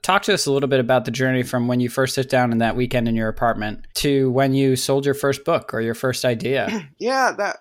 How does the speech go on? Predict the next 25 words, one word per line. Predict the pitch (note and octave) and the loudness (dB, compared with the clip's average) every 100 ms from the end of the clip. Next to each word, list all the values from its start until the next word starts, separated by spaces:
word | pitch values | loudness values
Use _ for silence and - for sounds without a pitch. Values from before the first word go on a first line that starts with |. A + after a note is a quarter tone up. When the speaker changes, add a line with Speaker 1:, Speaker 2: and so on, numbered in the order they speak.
| - | -12
Speaker 2:
so | - F3+ D#3+ | -6 -4 -2
it | D#3 | -2
was, | E3 D#3+ - | -4 -8 -12
it | - | -8
was | D#3+ D3+ | -8 -8
in | B2+ E3 E3+ | -6 -6 -4
my | D3+ C#3+ C#3+ D3 - _ - | -4 -2 -4 -8 -14 _ -20
apartment | D3 E3 D3+ A#2+ C#3 - - | -8 -4 -2 -4 -12 -14 -14
in, | C#3 C#3+ C#3 C#3 _ - | -12 -12 -14 -18 _ -14
in | C#3+ | -10
New | C#3 C#3 | -6 -4
Haven. | D3 B2+ B2+ B2+ C3+ _ _ _ _ _ _ _ - | -4 -6 -8 -12 -14 _ _ _ _ _ _ _ -8
Um, | B2+ B2+ A#2+ A#2+ A#2 A#2+ A2+ _ _ - | -4 -2 -2 -4 -6 -12 -16 _ _ -10
and | C3 B2+ A#2+ A#2 A#2 B2 - - _ _ _ _ _ _ _ _ _ _ _ - | -6 -4 -4 -6 -8 -12 -18 -20 _ _ _ _ _ _ _ _ _ _ _ -6
I | C3 | -6
did | C3 D3 | -2 -4
a | B2 | -4
test | - - C#3 - - - | -6 -4 -4 -6 -16 -14
chapter. | - D#3 B2+ C3+ - C3+ F#3+ - _ - | -8 -6 -6 -8 -14 -12 -12 -16 _ -8
That's | B2+ B2+ - - | -8 -8 -16 -10
what | B2 | -6
I | A#2 | -6
called | - A2+ F#2+ A#2+ | -6 -8 -6 -8
it. | B2 - _ | -12 -14 _
And | - A#2 A2+ A2+ | -14 -12 -10 -12